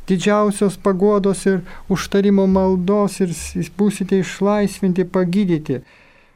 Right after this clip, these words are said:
Nes tikrai, kas yra matęs mane,“ Viešpats sako, „matęs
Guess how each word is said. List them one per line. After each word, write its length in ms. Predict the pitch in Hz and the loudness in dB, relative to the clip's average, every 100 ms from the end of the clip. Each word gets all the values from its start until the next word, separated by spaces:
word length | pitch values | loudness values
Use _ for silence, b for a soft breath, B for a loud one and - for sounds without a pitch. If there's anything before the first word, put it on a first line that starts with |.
| b - | b 2
Nes 340 | 185 190 185 - | 4 4 0 -2
tikrai, 540 | 190 190 208 220 185 | 0 2 2 2 0
kas 300 | - 196 190 | 0 -2 0
yra 240 | 196 196 190 | 0 2 2
matęs 580 | 175 180 185 180 160 - | 2 2 0 0 -2 0
mane,“ 560 | 165 170 208 226 220 | 0 2 2 2 2
Viešpats 500 | 202 202 190 - 180 | 2 0 -2 -4 -4
sako, 300 | - 180 175 | -2 -4 0
„matęs 680 | 170 180 202 196 185 180 - | 0 2 2 0 -2 -2 -8